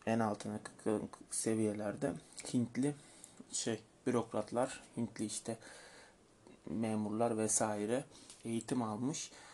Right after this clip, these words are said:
E, bir üstü olan Britanya kökenli, e,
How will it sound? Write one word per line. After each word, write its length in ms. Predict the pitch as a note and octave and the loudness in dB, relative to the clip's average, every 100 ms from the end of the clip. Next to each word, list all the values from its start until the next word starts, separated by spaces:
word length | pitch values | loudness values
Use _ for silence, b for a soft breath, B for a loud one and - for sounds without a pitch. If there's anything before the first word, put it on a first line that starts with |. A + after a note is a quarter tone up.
| B B - | B B -6
E, 280 | A2+ A2 G#2+ G#2+ | -2 0 0 -2
bir 80 | - - | -6 -4
üstü 280 | - - | -6 0
olan 360 | - A2+ C3 D3 - - | 2 4 4 2 -2 -2
Britanya 500 | A#2+ A#2+ A#2+ A#2 A2 | 0 2 2 2 0
kökenli, 580 | A2 - G#2+ A#2 D3 C3+ - - - - - - - | -4 -2 0 2 2 0 -8 -20 -20 -20 -20 -10 -2
e, 360 | A#2 A#2 A2+ | 0 2 2